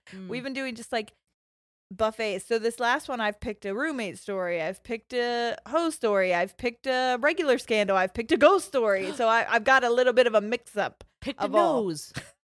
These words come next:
Speaker 1: You
Speaker 2: Pick
Speaker 1: can
Speaker 2: your
Speaker 1: pick your
Speaker 2: friends'
Speaker 1: friends <laughs> and you
Speaker 2: nose.
Speaker 1: can pick your nose, but you
Speaker 2: Can't
Speaker 1: cannot
Speaker 2: pick
Speaker 1: pick your
Speaker 2: friends'.
Speaker 1: friend's nose.
Speaker 2: And that's what we knows.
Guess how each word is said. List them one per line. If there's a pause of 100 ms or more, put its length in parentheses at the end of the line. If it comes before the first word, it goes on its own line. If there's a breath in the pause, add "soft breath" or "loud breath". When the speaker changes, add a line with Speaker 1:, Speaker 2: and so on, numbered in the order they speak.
(420)
Speaker 1:
You
Speaker 2:
Pick
Speaker 1:
can
Speaker 2:
your
Speaker 1:
pick
your
Speaker 2:
friends'
Speaker 1:
friends
<laughs>
and
you
Speaker 2:
nose.
Speaker 1:
can
pick
your
nose,
but
you
Speaker 2:
Can't
Speaker 1:
cannot
Speaker 2:
pick
Speaker 1:
pick
your
Speaker 2:
friends'.
Speaker 1:
friend's
nose.
Speaker 2:
And
that's
what
we
knows.